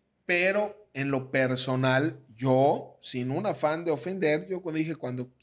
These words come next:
cuando yo empiezo en esto, dije, "No, yo quiero mantenerme,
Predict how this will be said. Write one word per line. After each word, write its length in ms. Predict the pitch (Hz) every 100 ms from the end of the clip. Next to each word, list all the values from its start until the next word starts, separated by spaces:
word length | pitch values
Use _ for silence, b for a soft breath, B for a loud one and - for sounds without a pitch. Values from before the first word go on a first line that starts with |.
| _
cuando 220 | 123 123
yo 100 | 127
empiezo 380 | 160 175 175 190
en 80 | 190
esto, 300 | 190 170 170
dije, 220 | 147 139
"No, 320 | 131 151 147 b b b -
yo 100 | 151
quiero 200 | 180 175
mantenerme, 1000 | 165 135 127 127 127 143 165 196 220